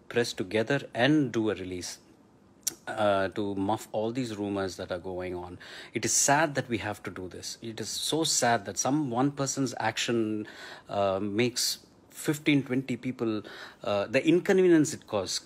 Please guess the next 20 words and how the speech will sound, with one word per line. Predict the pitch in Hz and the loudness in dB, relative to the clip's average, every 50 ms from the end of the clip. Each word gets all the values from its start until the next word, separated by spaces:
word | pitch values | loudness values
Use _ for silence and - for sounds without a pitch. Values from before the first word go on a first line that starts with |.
| - - | -8 -8
uh, | 107 | -8
getting | 98 92 95 120 - - 127 127 127 120 | -6 -4 -4 -4 0 2 2 2 2 2
the | 104 | -2
press | 92 - - - 160 160 - | -4 -8 -2 -2 0 0 0
together, | - - 165 160 160 147 151 151 143 | 0 0 0 2 0 0 2 0 0
number | 131 120 113 113 113 104 | 2 0 0 2 0 0
of | 101 - - | -2 -4 -4
people | - 139 156 147 160 156 151 | -4 -4 -2 0 0 0 2
that | 143 139 | 0 0
need | 135 135 131 127 | -2 -4 -4 -4
to | 139 | -6
come, | 139 - 127 131 131 131 123 | -6 -4 -2 0 0 0 0
assemble, | 127 113 - - 127 123 131 127 127 127 123 123 | -2 -2 2 4 4 4 4 2 2 2 0 0
a | 117 110 | -2 -4
place, | - - - 120 117 123 135 139 135 131 - - | -8 -6 -2 2 4 4 4 4 4 0 -2 -6
the | - - | -8 -12
hospitals, | - - - 139 147 147 - - 139 - 139 127 123 120 - - - - - - - | -12 -8 -4 -4 -4 -4 -4 -6 -4 -2 -2 -2 -2 -4 -6 -10 -14 -16 -14 -8 -6
the | 107 | -4
heartache | - - - 147 147 160 170 165 - 165 156 156 151 - - - - | -4 -2 2 4 6 6 6 4 2 0 0 0 -2 -6 -12 -8 -4
with | 127 131 - - | -4 -4 -4 -6